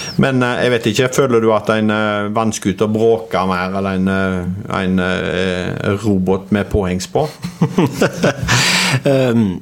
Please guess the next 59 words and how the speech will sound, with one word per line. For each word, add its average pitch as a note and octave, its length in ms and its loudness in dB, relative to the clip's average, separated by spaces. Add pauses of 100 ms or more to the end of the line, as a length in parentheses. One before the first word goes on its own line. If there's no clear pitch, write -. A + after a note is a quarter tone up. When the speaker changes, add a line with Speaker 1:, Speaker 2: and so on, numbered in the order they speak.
(120)
Speaker 2:
de B2 240 2
nye A#2 160 4
vannskuterne G#2+ 720 -2
bråker G#2 480 0
jo G#2 160 2
i G2 60 2
hvert G#2+ 160 0
fall A#2 100 -4
mye A2 400 4
mindre G#2+ 540 0 (100)
enn F#2+ 140 -2
det G2+ 100 2
de F#2 140 -2
gjorde F#2+ 260 0
før. - 300 -2 (500)
Og, A2 400 2
eh, A2 460 0 (680)
tenk C#3 220 0
på C3 100 4
den B2 240 2
teknologiutviklingen A#2 1500 2
som G#2+ 200 0
har G#2+ 100 0
vært - 420 0
i F#2 140 2
forhold A2+ 320 0
til - 160 -2
elbiler G#2+ 560 2
og A2 80 2
alt A#2 180 0
dette G#2+ 160 0
her. A#2+ 220 -2 (340)
Altså, A#2+ 240 2
dette A#2 220 0
er C#3 60 2
jo A#2+ 80 2
noe B2+ 80 -2
som A#2+ 120 2
kommer G#2+ 220 0
til A#2 140 2
å - 40 -4
komme A2 300 2
andre A2+ 320 2
st-, - 180 -4
andre A#2+ 240 2
steder C3+ 300 2
også, F3+ 180 2
og D#3+ 80 2
det F3 120 2
betyr F3 180 0
at D#3 100 0
jeg - 60 -2
tror F#3 140 2
vi F3 40 4
må D#3 80 4
være D3+ 160 2
litt D#3 160 -4
grann D3 320 2
i B2+ 140 4